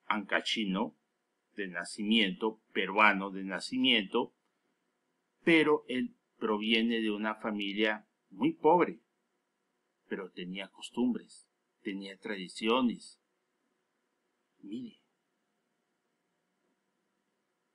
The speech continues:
bueno, propias, pero la señora Elian Carr de Toledo, belga de nacimiento,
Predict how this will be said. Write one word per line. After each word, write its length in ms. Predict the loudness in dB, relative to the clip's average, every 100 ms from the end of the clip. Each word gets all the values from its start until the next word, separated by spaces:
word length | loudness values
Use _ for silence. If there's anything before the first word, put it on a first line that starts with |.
| _
bueno, 340 | -8 0 0 0
propias, 580 | -2 -2 -4 -6 -8 _ _ -12 -10 -10 -6 -6 2
pero 340 | 2 4 0 -8 _ _
la 160 | -6 -4
señora 380 | -4 -2 0 0
Elian 600 | 0 0 2 2 -2 -14 _ _ _ _ _ _ _ _ _ _ _ _ _ _ _ _ _
Carr 320 | 4 6 6 4 _ _ _ _
de 160 | -12 -10
Toledo, 520 | -4 -2 -2 -4 -14 _ _ _ _ _ _ _ _ _ _
belga 640 | -16 0 2 2 0 -2 -4 _ _ _ _
de 160 | -12 -8
nacimiento, 880 | -8 -10 -4 0 0 0 -6 -6